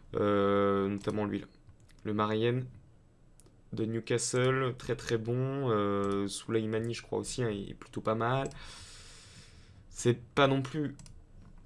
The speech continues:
la grande épi-, la grande, grande équipe de, de Belgique. Mais voilà, il y a, il y a des joueurs qui jouent quand même dans, dans des grands clubs.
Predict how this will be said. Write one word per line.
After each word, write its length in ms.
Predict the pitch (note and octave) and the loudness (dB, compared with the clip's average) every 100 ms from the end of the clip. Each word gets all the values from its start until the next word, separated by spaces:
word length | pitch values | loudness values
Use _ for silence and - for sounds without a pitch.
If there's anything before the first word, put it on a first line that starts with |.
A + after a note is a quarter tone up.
| - - - | -20 -14 -2
la 160 | A#2+ | -2
grande 280 | A2+ C3 C3+ | 0 0 2
épi-, 460 | B2+ B2+ - A#2+ A2+ | 2 0 -2 -2 0
la 240 | A#2 A#2 | 4 4
grande, 240 | A2+ C#3 | 4 0
grande 240 | B2+ C3 B2+ | 2 2 2
équipe 240 | B2 B2 | 0 -2
de, 140 | A#2 G#2+ | 0 0
de 120 | A2+ | 2
Belgique. 300 | A#2 C3 D3+ | 0 0 -2
Mais 80 | A#2+ | -2
voilà, 200 | A#2 G#2+ | 0 -2
il 100 | - | -4
y 20 | |
a, 40 | - | -4
il 80 | G#2 | 0
y 20 | |
a 40 | |
des 100 | G#2+ | 2
joueurs 220 | A#2 C#3 | 2 0
qui 120 | - A#2 | -2 -6
jouent 120 | B2+ | -4
quand 120 | B2+ | 0
même 120 | B2+ | 2
dans, 160 | A#2 G2+ - - - - - - - - | 2 0 -6 -16 -20 -20 -20 -20 -16 -2
dans 100 | A#2 | 2
des 140 | B2+ | 2
grands 240 | B2 C3 C3 | 2 0 2
clubs. 340 | C3+ D3+ G#3+ | 6 6 4